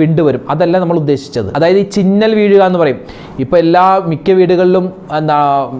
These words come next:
തേക്കുന്നത് എംസാൻഡ് എന്ന് പറഞ്ഞ സാധനം കൊണ്ടാണ്. എംസാൻഡ് എന്ന് പറഞ്ഞ സാധനം ഒരു, ഒരു വർഷം രണ്ട് വർഷം കഴിയുമ്പോൾ,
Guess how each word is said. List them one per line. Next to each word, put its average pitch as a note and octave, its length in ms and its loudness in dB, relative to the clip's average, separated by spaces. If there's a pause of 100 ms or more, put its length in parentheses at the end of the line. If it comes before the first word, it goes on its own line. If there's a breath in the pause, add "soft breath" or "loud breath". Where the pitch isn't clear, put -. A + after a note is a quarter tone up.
(380)
തേക്കുന്നത് E3+ 640 0 (520 loud breath)
എംസാൻഡ് F#3+ 560 0
എന്ന് F3+ 140 -2
പറഞ്ഞ F3 200 -2
സാധനം C3+ 360 -2
കൊണ്ടാണ്. G2+ 280 -4 (580 loud breath)
എംസാൻഡ് E3+ 380 0
എന്ന് F#3 160 0
പറഞ്ഞ F#3+ 220 0
സാധനം F#3 440 0
ഒരു, F#3 220 2
ഒരു E3 180 2
വർഷം F#3 400 0
രണ്ട് F3+ 200 0
വർഷം F3+ 280 -2
കഴിയുമ്പോൾ, E3+ 300 0